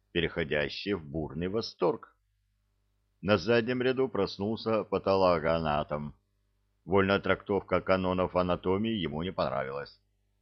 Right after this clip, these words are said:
«Это еще надо доказать», буркнул он себе под нос и возмущенно уснул. Сидящий рядом с ним дерматолог представил,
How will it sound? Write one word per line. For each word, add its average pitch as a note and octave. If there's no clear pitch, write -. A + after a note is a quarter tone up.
«Это D#2+
еще G2
надо D#2
доказать», C#2+
буркнул F2
он E2+
себе D#2+
под D2
нос A#2+
и G2
возмущенно G2
уснул. A#2
Сидящий A#2
рядом A#2
с G#2
ним A2
дерматолог A2
представил, F2